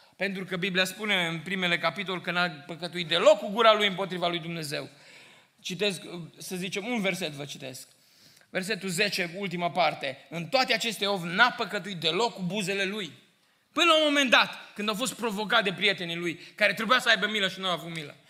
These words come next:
care trebuiau să fie călăuziți de Duhul Sfânt și nu au fost călăuziți de Duhul Sfânt, au fost călăuziți de alt Duh. De aceea, pe lângă milă, nu e suficient milă să ai, trebuie să ai ungerea și călăuzirea Duhului Sfânt, cum să faci lucrarea de îmbărbătare.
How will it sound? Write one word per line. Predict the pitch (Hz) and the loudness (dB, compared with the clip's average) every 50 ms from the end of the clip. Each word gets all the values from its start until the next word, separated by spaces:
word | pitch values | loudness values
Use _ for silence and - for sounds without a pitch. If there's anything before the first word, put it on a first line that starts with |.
| - - - - | -20 -18 -18 -2
care | - 254 254 240 | 2 4 4 4
trebuiau | 175 254 214 285 294 | 2 4 4 4 4
să | 285 277 262 | 4 2 2
fie | 196 285 269 | 2 2 4
călăuziți | 185 269 269 269 262 220 262 | 4 6 4 6 4 2 2
de | 233 302 | 0 0
Duhul | 240 247 277 277 | 0 0 -4 -4
Sfânt | 233 180 226 247 202 | -4 -4 -4 -4 -6
și | 175 | -4
nu | 226 254 294 | -4 0 0
au | 349 320 | 0 0
fost | 254 262 196 | 0 -4 -6
călăuziți | 190 233 226 208 208 | -6 -8 -8 -8 -8
de | 185 | -8
Duhul | 202 190 | -10 -10
Sfânt, | 165 170 170 151 - - - - | -10 -12 -12 -12 -14 -20 -20 -20
au | - _ | -20 _
fost | - 262 185 | -4 -4 -2
călăuziți | 190 233 240 190 180 | 0 -2 -2 4 4
de | 220 | 4
alt | 202 190 160 | 4 4 2
Duh. | 151 143 127 - - - - - - _ | -4 -10 -12 -14 -20 -20 -20 -20 -20 _
De | - 170 | -6 -2
aceea, | 185 - 262 262 240 - | 0 2 4 2 2 2
pe | - - 277 | 4 2 2
lângă | 277 269 254 233 202 208 | 2 2 -2 -2 -2 -2
milă, | 208 214 214 196 165 143 127 117 113 127 _ _ _ _ _ _ _ | 0 0 0 -2 -2 -2 -4 -8 -10 -14 _ _ _ _ _ _ _
nu | 208 | -10
e | 226 | -10
suficient | 220 - 185 165 175 147 - 180 147 143 135 - - - - _ _ _ _ | -10 -10 -12 -12 -10 -8 -6 -6 -6 -6 -6 -12 -16 -20 -20 _ _ _ _
milă | _ - - 160 160 147 131 131 135 | _ -16 -10 -6 -6 -6 -6 -6 -10
să | 139 - 151 | -8 -6 -4
ai, | 143 156 185 196 - - _ _ _ _ _ _ _ | -4 -4 -6 -12 -18 -20 _ _ _ _ _ _ _
trebuie | _ - 143 147 151 | _ -16 -12 -10 -10
să | 147 - 147 | -10 -8 -6
ai | 135 135 135 135 127 120 - _ _ _ _ _ _ | -6 -6 -6 -6 -10 -16 -20 _ _ _ _ _ _
ungerea | - 165 160 151 135 135 135 131 127 | -12 -10 -10 -10 -10 -10 -10 -10 -10
și | 127 - | -12 -12
călăuzirea | - 135 131 139 139 131 135 | -14 -14 -14 -12 -10 -10 -10
Duhului | 135 135 139 127 123 | -8 -10 -12 -12 -12
Sfânt, | - - - 151 139 131 - _ _ _ _ | -14 -14 -14 -14 -14 -14 -16 _ _ _ _
cum | _ 160 | _ -14
să | 135 - 143 | -12 -12 -10
faci | 123 143 139 135 - | -10 -10 -10 -10 -12
lucrarea | 139 127 147 156 135 131 127 | -16 -10 -6 -6 -4 -4 -6
de | 123 127 | -8 -12
îmbărbătare. | 127 123 123 123 123 120 117 - 127 110 113 113 | -16 -16 -16 -16 -16 -18 -14 -12 -12 -12 -12 -14